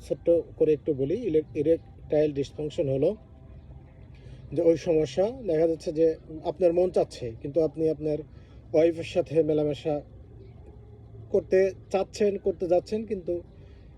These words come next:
আহ, যখন আসলে,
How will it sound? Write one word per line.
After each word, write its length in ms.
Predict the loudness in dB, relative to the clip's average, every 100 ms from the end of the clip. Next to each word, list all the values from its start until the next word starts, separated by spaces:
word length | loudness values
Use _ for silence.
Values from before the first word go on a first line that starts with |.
| -20 -16 -2
আহ, 340 | 0 2 0 -4 -12 -20 -20 -20 -20 -8
যখন 520 | 2 2 4 4 4 0
আসলে, 500 | -4 0 4 4 4